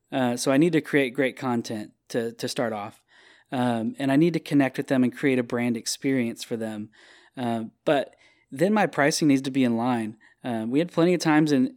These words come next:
e-, e-, either planners or even clients, uh, you know, in that, in those early stages where they're like, "That's it?"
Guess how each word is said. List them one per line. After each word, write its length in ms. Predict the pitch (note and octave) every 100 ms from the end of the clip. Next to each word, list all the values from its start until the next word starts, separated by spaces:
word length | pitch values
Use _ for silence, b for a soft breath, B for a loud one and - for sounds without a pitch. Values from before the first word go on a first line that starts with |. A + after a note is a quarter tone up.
| _
e-, 60 | - B2+
e-, 120 | - D3
either 200 | D#3+ D3
planners 720 | - - C#3 D#3+ E3+ E3+ D#3 -
or 180 | D#3 D3
even 360 | C#3 C#3+ D#3+
clients, 640 | C#3 B2+ C#3+ C#3+ C#3+ - - -
uh, 140 | G#2 B2
you 140 | - C3+
know, 100 | C3
in 220 | C#3+ D3
that, 240 | C#3 - -
in 100 | C#3+
those 140 | C3+
early 200 | C#3 C3+
stages 440 | B2+ C3 E3 C#3+ B2
where 80 | A#2+
they're 100 | B2
like, 220 | G#2+ - b b b b
"That's 220 | - D3+ A#2+
it?" 260 | E3+ C#4